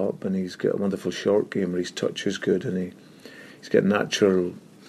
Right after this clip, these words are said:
feel for space. You know, he can find the space like most good players do. So, uh,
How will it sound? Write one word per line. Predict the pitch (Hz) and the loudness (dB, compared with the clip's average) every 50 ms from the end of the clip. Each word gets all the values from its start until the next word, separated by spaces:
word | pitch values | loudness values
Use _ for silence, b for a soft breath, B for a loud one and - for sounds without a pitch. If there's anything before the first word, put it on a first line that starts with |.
| B B B B B - - | B B B B B -20 -18
feel | - - - 107 104 107 110 | -10 -2 2 2 4 4 4
for | 104 - - 87 | 2 0 -6 -8
space. | - - - 104 104 113 113 110 - - - | -4 0 2 4 4 4 2 0 -2 -2 -2
You | 95 | 0
know, | 95 101 104 | 0 2 0
he | 101 95 | 0 -2
can | 95 - 95 95 92 | -2 -2 -2 -2 -2
find | 90 - - - - - - - - - - - - 101 95 92 87 | -2 -4 -10 -16 -20 -20 -20 -20 -20 -20 -10 -4 0 0 2 0 0
the | |
space | - - - 107 107 107 104 - - - - - - - - | -2 -2 0 2 2 2 2 -2 -6 -12 -14 -16 -14 -12 -10
like | - - 98 - | -6 -6 -4 -2
most | 104 98 98 95 - - | 0 0 0 0 0 0
good | - 98 98 | 0 -2 0
players | - - 104 101 101 95 90 | 0 0 2 2 2 2 2
do. | - 110 107 113 110 | 4 4 4 4 2
So, | 98 - - - 98 98 95 98 98 | -2 -4 -4 -2 -2 -2 0 0 0
uh, | 98 98 98 95 | -2 -2 -4 -8